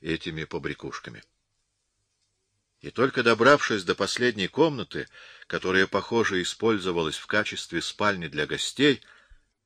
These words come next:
Я нашёл то, что, как мне смутно представлялось, можно было найти. У стены я увидел два чемодана.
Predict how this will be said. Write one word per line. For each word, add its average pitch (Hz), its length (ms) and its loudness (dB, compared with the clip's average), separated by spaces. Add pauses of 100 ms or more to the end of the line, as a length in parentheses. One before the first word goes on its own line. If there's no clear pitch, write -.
(240)
Я 98 280 4
нашёл 101 600 0 (140)
то, 147 420 2 (460)
что, 139 500 2
как 135 300 -2
мне 120 160 -2
смутно 117 480 -4
представлялось, 101 880 -2
можно 90 400 -6
было 73 300 -8
найти. 71 480 -14 (960)
У 85 100 -12
стены 127 480 2
я 143 160 6
увидел 131 400 0
два 92 320 -2
чемодана. 95 720 -8